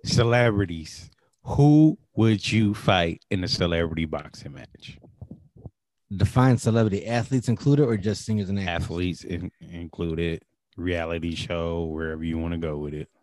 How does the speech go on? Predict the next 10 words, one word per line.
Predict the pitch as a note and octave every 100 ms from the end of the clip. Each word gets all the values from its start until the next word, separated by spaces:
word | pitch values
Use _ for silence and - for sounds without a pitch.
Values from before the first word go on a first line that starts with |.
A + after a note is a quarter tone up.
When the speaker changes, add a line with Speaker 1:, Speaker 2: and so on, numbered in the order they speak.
| _ _ _ _ _ -
Speaker 2:
Uh, | A#2 A#2 A2 G#2 G2+ F#2+ C#2 - - - - - - _ _ _ _ _ _ _ _ _ _ _ _ _ _ _ _
bro, | - D#2
there's | E2 D#2+ -
so | D2
many | D2+ C#2+
fucking | - C#2+ - -
people | - - -
I |
wanna | D2 C#2
fight. | - - -